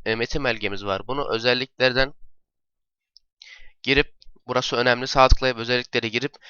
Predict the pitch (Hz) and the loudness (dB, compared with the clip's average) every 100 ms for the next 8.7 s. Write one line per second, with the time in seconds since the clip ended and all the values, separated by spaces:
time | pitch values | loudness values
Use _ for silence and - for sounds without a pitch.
0 | - - 151 165 - - 127 113 - 139 | -14 0 4 4 2 -4 -4 -2 0 2
1 | 127 - 120 - 117 120 135 143 143 151 | 0 -2 -6 0 2 2 -4 -4 -6 -8
2 | - _ _ - 143 147 139 127 135 156 | -12 _ _ -6 -6 -2 4 6 6 0
3 | - - 123 131 120 104 95 - 95 95 | -4 -2 -2 0 -4 -6 -10 -10 -6 -4
4 | - 98 - - - 160 165 143 135 127 | -4 -6 -6 -4 0 0 0 -2 -2 -2
5 | 135 139 - 139 107 - 101 131 147 123 | -2 -2 4 6 6 2 -2 -4 -6 -14
6 | 117 147 156 - 120 - 101 107 143 117 | -6 -4 -2 2 0 2 -4 -2 -2 -2
7 | - 110 - - - - - _ _ - | -2 -6 -6 -10 -14 -16 -18 _ _ -20
8 | - - - 170 190 156 151 | -20 -18 -4 0 6 8 8